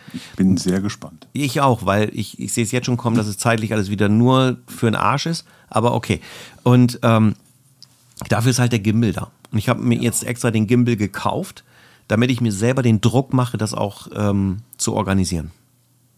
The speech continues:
Speaker 2: Weil das mache ich nicht mit dem Nissan Micra.
Speaker 1: Ja, okay. Das
Speaker 2: So.
Speaker 1: geht auch nicht mit dem D J I Gimbal.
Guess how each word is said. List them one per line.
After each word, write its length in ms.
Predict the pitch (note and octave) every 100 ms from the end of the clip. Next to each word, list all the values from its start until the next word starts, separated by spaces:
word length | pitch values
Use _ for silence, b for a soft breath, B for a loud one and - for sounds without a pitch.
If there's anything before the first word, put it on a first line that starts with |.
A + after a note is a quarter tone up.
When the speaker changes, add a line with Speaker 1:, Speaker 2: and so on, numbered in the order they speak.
| _ _ _ _ _ _ _ _ -
Speaker 2:
Weil 80 |
das 140 | G2 -
mache 220 | A2+ A2+
ich 100 | G#2+
nicht 240 | A2+ C3+
mit 160 | B2+ B2
dem 120 | A#2+
Nissan 320 | A#2+ A#2+ G#2+
Micra. 380 | A2 G#2+ - - - _ _ _ _ _ _ -
Speaker 1:
Ja, 100 | F#2
okay. 240 | A2+ - G#2+ _ _
Das 180 | - E2+
Speaker 2:
So. 40 |
Speaker 1:
geht 160 | - G2
auch 180 | - -
nicht 240 | A2+ -
mit 200 | G#2 F#2
dem 400 | G2+ F#2+ F#2 F#2 _ _ _ _ -
D 80 | E2+
J 220 | D#2+ E2
I 300 | - E2+ -
Gimbal. 300 | _ - -